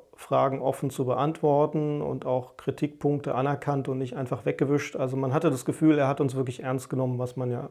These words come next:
oft bei solchen Veranstaltungen nicht wirklich hat. Und insofern bin ich gespannt,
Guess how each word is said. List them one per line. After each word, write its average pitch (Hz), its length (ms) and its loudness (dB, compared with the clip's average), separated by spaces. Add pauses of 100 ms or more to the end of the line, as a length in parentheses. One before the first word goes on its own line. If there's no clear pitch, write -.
(120)
oft - 240 -10
bei 127 100 -2
solchen 123 300 -2
Veranstaltungen 123 680 -4
nicht 127 220 -8
wirklich 127 340 -8
hat. 139 200 -8 (1000)
Und 139 160 0
insofern 139 720 2
bin 147 80 4
ich 147 140 2
gespannt, 156 720 2